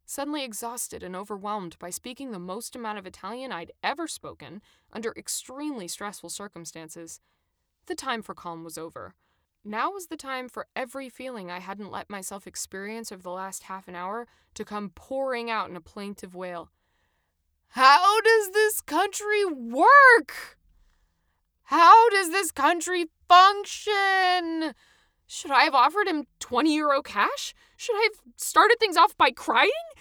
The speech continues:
Should we have just run to the back of the bus and hopped off? If you hadn't said anything at all, would he have let us off without a fine?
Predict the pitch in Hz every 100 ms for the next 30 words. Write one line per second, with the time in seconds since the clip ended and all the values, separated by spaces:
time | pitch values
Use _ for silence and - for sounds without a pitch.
0 | _ _ - - 539 523 480 554 233 -
1 | 415 480 370 359 370 359 320 349 226 208
2 | 202 - 269 370 339 277 196 - _ _
3 | _ _ 220 233 294 480 403 359 330 330
4 | 320 320 311 294 269 320 339 165 _ _
5 | _ - 320 294 339 254 302 427 294 370
6 | 392 349 320 302 285 302